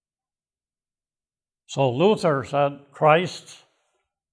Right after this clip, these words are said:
body and blood are physically present. But Luther never explained how.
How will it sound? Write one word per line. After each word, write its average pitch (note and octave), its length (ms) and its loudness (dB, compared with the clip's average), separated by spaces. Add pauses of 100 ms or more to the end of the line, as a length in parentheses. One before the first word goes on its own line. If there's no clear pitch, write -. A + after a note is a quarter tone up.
(260)
body C#3 480 2
and D3+ 220 -6
blood C3+ 360 2
are B2+ 220 -4
physically C3+ 600 -6
present. D3 560 0 (4000)
But - 320 -8
Luther D#3+ 380 -4
never D#3 440 -6
explained C#3+ 580 -6
how. E3 480 -6